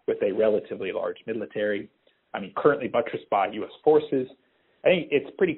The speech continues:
capable of, of having its own strong national identity. So would it push them closer to North Koreans? Maybe relatively so. Would it make them feel, uh, close to overall? Probably not. They make, probably just makes them feel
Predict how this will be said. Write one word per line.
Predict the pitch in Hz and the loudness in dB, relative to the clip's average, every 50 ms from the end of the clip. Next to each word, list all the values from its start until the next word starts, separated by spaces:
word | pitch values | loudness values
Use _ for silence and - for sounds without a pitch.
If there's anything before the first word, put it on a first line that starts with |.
| - | 0
capable | - 147 139 139 135 123 120 113 107 98 | 0 0 0 0 0 2 4 4 4 2
of, | - - _ - 117 107 | 0 -6 _ -6 -6 -6
of | |
having | - - 123 123 120 120 110 | -4 -4 -4 -2 -2 -4 -6
its | 104 - - - | -8 -10 -10 -8
own | 113 110 107 107 104 95 - - - - | -6 -4 -4 -6 -8 -10 -14 -18 -20 -8
strong | - 113 98 98 95 92 90 | -4 -4 -4 -4 -6 -8 -10
national | 98 101 98 - - - - 92 92 92 | -10 -10 -10 -10 -10 -8 -6 -4 -4 -4
identity. | 92 90 - - 107 107 101 95 92 92 - _ - | -4 -4 -8 -10 -12 -10 -8 -10 -10 -12 -20 _ 4
So | - 131 | 6 6
would | 147 160 | 6 6
it | 151 - | 6 4
push | 202 185 | 2 2
them | - 180 | 2 0
closer | - - 196 185 185 165 | 4 4 4 4 2 -4
to | 165 | 0
North | 165 170 170 - | 0 0 0 0
Koreans? | - 208 196 - - | -4 -4 -4 -2 2
Maybe | 240 247 226 202 135 | 2 2 2 2 2
relatively | 120 120 113 107 101 - - - - - _ | 4 4 4 4 0 -2 -10 -16 -18 -20 _
so. | - 90 90 90 90 - _ | -12 -10 -10 -10 -10 -4 _
Would | 123 120 | -2 -2
it | 127 123 | -2 -2
make | 135 143 143 - | -4 -6 -4 -6
them | 123 107 - _ | -8 -10 -10 _
feel, | - 135 123 107 - - - _ _ _ | 2 4 4 4 4 0 -10 _ _ _
uh, | 98 95 - - - | -10 -10 -10 -2 2
close | 156 165 190 185 - - - - | 4 4 4 2 -2 -10 -8 -6
to | 226 220 233 254 240 - _ _ _ - | -6 -4 -4 -6 -8 -10 _ _ _ 0
overall? | 143 127 123 127 135 143 147 | 0 2 4 6 6 8 6
Probably | 143 - - 139 107 101 90 - - - _ - | 4 4 0 0 0 0 -6 -10 -14 -20 _ -18
not. | 92 98 113 - _ _ | -16 -16 -16 -16 _ _
They | - 147 | -2 0
make, | 147 156 151 151 - | 0 0 -6 -8 -6
probably | - 170 165 165 | -6 -4 -4 -4
just | 139 131 - - | -8 -10 -8 -8
makes | 131 123 - | -8 -8 -8
them | - 110 - | -16 -12 -10
feel | 120 | -10